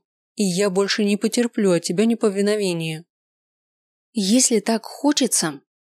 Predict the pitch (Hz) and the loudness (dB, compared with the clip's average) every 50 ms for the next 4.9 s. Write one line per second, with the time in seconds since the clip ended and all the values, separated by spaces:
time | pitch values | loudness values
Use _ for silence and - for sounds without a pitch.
0 | _ _ - 185 170 160 170 170 170 180 190 190 185 151 175 156 - - 180 156 | _ _ -6 -6 -4 -2 -4 -4 -4 -4 -4 -4 -4 -4 -2 -4 -4 -4 -6 -8
1 | 147 - - _ _ _ _ _ _ _ _ - 196 196 202 190 - 226 226 226 | -10 -14 -20 _ _ _ _ _ _ _ _ 0 2 2 2 2 2 2 4 4
2 | 226 226 220 220 220 220 208 226 226 226 226 226 214 185 170 165 - - 190 190 | 4 4 2 2 2 2 2 2 2 2 2 2 2 0 0 -2 -2 -2 0 0
3 | 185 180 175 170 165 151 - 190 185 185 175 - - 180 - 196 175 170 180 185 | 2 2 0 0 -2 -2 -2 -2 -2 -2 -4 -4 -4 -4 -2 -2 -2 0 -2 -2
4 | - - 175 - - 185 190 196 202 196 196 185 165 160 - 156 139 - | -2 -4 -6 -4 -2 -2 0 0 -2 -2 -2 -4 -4 -4 -6 -10 -14 -18